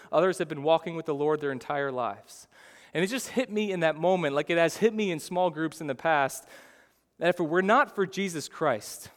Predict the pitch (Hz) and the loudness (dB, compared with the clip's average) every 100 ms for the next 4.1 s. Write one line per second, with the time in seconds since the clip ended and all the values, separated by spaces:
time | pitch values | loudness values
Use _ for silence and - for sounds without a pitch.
0 | _ _ _ _ _ _ _ _ _ _ | _ _ _ _ _ _ _ _ _ _
1 | _ _ _ - 226 - 185 208 175 - | _ _ _ 0 0 0 -4 -2 -2 -2
2 | 185 147 131 131 170 185 170 135 165 165 | -2 -2 -2 -2 -2 -2 -4 -2 -4 -4
3 | 135 135 - 165 151 135 143 135 120 120 | -4 -6 -6 -6 -4 -4 -4 -4 -8 -8
4 | 113 | -8